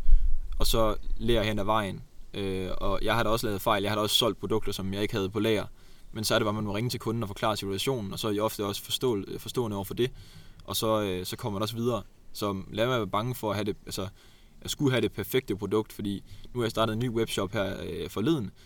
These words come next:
og, øh, der er ingen, øh, produkter på kategorierne. Vi kan ikke rigtig finde produkterne. Og ja, det viser bare, hvordan man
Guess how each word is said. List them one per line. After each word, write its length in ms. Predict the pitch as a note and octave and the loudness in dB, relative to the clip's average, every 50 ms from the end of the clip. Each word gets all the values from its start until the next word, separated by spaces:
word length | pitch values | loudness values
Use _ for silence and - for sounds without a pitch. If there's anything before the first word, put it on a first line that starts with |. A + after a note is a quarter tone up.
| - - - - - - | -20 -20 -20 -18 -8 -4
og, 340 | G2+ G#2 G#2 G2 F#2+ F#2+ F#2 | -2 0 2 2 2 0 0
øh, 100 | F#2 F2+ | -2 0
der 60 | - G2 | 2 2
er 40 | G2 | 2
ingen, 260 | A2 B2 C#3 C#3 B2+ | 2 0 0 -2 -2
øh, 100 | A2+ F#2+ | -2 -2
produkter 360 | - A#2 G2 B2 - - G#2 | -2 0 0 0 0 0 -4
på 100 | F#2 G#2 | -6 -6
kategorierne. 560 | G2 - G#2 G#2 G2 G2 A#2+ C3+ B2+ G2+ F#2+ | -4 -4 -4 -4 -2 0 0 0 0 0 -2
Vi 60 | E2+ F#2+ | -4 -6
kan 160 | F#2+ G2 G2+ | -4 -4 -2
ikke 120 | G#2+ A#2 | -2 -2
rigtig 120 | G#2 G2 - | -2 -2 -2
finde 220 | - B2 C#3 B2 | -2 -2 -2 -2
produkterne. 480 | A2 F#2+ G2+ G2+ - - D2+ E2+ - - - | -2 -2 -4 -4 -4 -6 -8 -10 -12 -14 -10
Og 220 | - G2+ G2 F2 E2 - - - - - - - - - - - - - | -6 -6 -4 -4 -6 -10 -14 -20 -20 -20 -18 -18 -16 -16 -18 -16 -10 -6
ja, 120 | F2+ G2+ - - - | -6 -4 -2 0 0
det 80 | A#2+ | 2
viser 180 | B2+ A#2+ - G2+ | 4 6 4 6
bare, 200 | G2+ A2 A2 A2+ | 6 4 4 4
hvordan 240 | A2 A2 G#2+ A2 A2+ | 4 2 2 2 2
man 160 | A#2+ A#2+ | 2 2